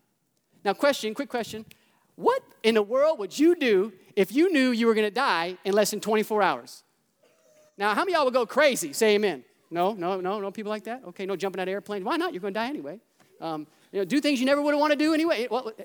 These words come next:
here, how many guys would say, "No, I need some me time. I need to get my affairs in order," right? We need to do that. Well, it doesn't matter who you are, but what amazes me, we all have our own,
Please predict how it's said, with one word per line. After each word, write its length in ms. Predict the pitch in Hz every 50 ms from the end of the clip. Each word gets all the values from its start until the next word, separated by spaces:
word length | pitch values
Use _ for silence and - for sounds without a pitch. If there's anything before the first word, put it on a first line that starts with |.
| - _
here, 160 | - 269 214 - _ _ _
how 100 | - 285
many 100 | 330 311
guys 180 | 311 294 262
would 80 | 233 233
say, 140 | - 247 233
"No, 140 | 240 254 269
I 60 | 294
need 140 | 311 285 214
some 240 | - 214 202 208
me 140 | 226 262 269
time. 440 | - - 214 196 180 175 185 208 - _ _ _ _ _ _ _ _ _
I 60 | -
need 100 | 208 233
to 60 | 214 196
get 120 | 214 208
my 160 | 196 190 190
affairs 400 | 185 175 - - 208 214 208 180
in 80 | 190 185
order," 280 | 180 196 185 147 123 123
right? 300 | 135 143 156 175 220 -
We 60 | 160
need 100 | 180 185
to 60 | 170 185
do 80 | 202
that. 260 | 190 196 202 226 226 - _ _ _ _ _
Well, 140 | - 240 262 247
it 60 | 247 285
doesn't 180 | 349 339 311
matter 180 | 294 285 254 233
who 180 | 196 302 339
you 200 | 302 262 262 254 -
are, 380 | 214 226 214 170 151 175 233 226 - _ _ _ _ _ _ _ _ _ _
but 200 | - 226 247 -
what 120 | - 240 240
amazes 600 | 226 226 233 262 311 339 349 302 254 277 208 220
me, 460 | 254 269 294 247 202 190 214 214 - _ _
we 120 | 208 233
all 100 | 269 294
have 180 | 240 247 277 233
our 120 | 233 233 220
own, 320 | 226 240 247 254 240 214